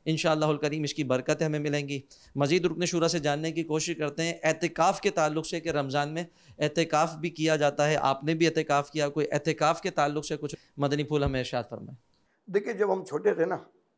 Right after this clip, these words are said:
Speaker 2: تو اعتکاف ہمارے نظر میں تھا، "بھئی یار، ایک منہ پہ کپڑا"، کیونکہ جب جس محلے میں رہتا تھا وہ ایک یا دو افراد اعتکاف کرتے تھے، تو منہ پہ کپڑا اور یہ تو اعتکاف تو ہمارے لیے تھا، اعتکاف اور ہم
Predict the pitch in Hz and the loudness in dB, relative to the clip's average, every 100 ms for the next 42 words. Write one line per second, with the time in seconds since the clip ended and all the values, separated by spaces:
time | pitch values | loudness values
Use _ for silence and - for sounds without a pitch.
0 | _ 175 151 147 147 - 180 143 135 143 | _ -12 -8 -4 -6 -4 -6 -4 -12 -10
1 | 160 151 - - 101 - 143 131 151 160 | -12 -12 -18 -20 -20 -20 -18 -12 -8 -8
2 | 170 165 165 - 147 156 151 143 143 131 | -6 -8 -10 -10 -6 -6 -2 -4 -2 -4
3 | 151 151 147 156 151 151 151 139 160 151 | 2 2 0 -4 -2 -2 -6 -8 -6 -2
4 | 151 185 170 175 170 165 - - _ _ | -2 2 4 4 4 -2 -4 -16 _ _
5 | 180 185 175 160 165 151 147 143 127 135 | 0 0 2 -2 0 0 0 0 -2 -4
6 | 127 113 - 113 - _ _ _ - 160 | -4 -8 -12 -16 -16 _ _ _ -12 -6
7 | 151 151 139 131 - 135 135 135 135 151 | -6 -6 -8 -8 -4 0 0 0 -6 -12
8 | - 123 - 156 - _ 131 113 113 123 | -8 -10 -8 -10 -10 _ -16 -16 -16 -16
9 | 127 143 _ 170 - 147 - 196 - 151 | -16 -18 _ -14 -12 -14 -10 -4 -4 -2
10 | 160 160 | 0 0